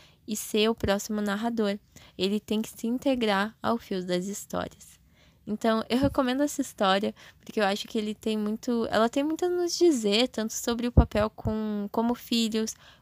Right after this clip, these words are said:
ou como pais, sobre os nossos conflitos familiares. De alguma forma, a história consegue mostrar os dois lados, né? Mas a gente tem que pensar no na-, no nosso narrador.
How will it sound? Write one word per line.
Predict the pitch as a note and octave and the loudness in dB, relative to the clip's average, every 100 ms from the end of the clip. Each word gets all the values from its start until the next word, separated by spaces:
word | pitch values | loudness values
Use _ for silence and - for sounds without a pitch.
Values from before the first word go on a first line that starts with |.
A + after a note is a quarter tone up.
| - - | -20 -2
ou | G#3 A#3 | 0 2
como | A3 G3 G#3+ | 0 0 -2
pais, | - G#3+ G3+ G3 G#3 - - - | 4 8 8 6 0 -8 -20 -6
sobre | G#3 G3 | -4 -4
os | - | -2
nossos | G3+ G#3+ - - | 0 0 -2 -6
conflitos | - G3+ - G3+ A3+ A#3+ A3 | -4 -4 -4 -2 0 0 -4
familiares. | - G#3 G3+ G3 G3 F#3+ G3 G3 G3+ - - - - | -2 0 0 2 4 4 4 2 -4 -8 -20 -20 -14
De | F#3+ G#3 G#3 | -6 0 2
alguma | G3+ G#3 G#3 | 2 2 -2
forma, | - G3+ G3 G3+ | 0 0 2 0
a | G3 | -2
história | - G#3 G3+ G#3+ | -4 -2 -2 -2
consegue | G#3+ G#3 - G3+ G3+ G3+ | -4 -6 -4 -2 0 0
mostrar | G#3 G#3+ - - F#3+ F#3 G3+ A#3+ | -2 -2 -4 -4 -2 2 4 4
os | G#3+ F#3+ | 2 0
dois | F#3+ G3 | -2 -2
lados, | F#3+ F#3 F#3+ F3 F3+ - | 0 0 0 -4 -6 -6
né? | F#3 G3+ - - - - _ _ _ _ _ _ - - | -4 -6 -8 -20 -20 -20 _ _ _ _ _ _ -18 0
Mas | G#3 A3+ B3 | 4 6 6
a | B3 | 2
gente | B3 B3 - | 0 -4 -6
tem | - B3 | -4 -4
que | - | -2
pensar | B3 B3+ B3 A#3 | -2 0 0 0
no | B3+ C4+ | 2 0
na-, | C#4 C#4 - | 0 -2 -2
no | B3 B3+ | -2 0
nosso | C4 C4+ - C#4 | 0 0 -2 -2
narrador. | D4 D4+ C4+ B3 C#4 | 0 0 2 4 2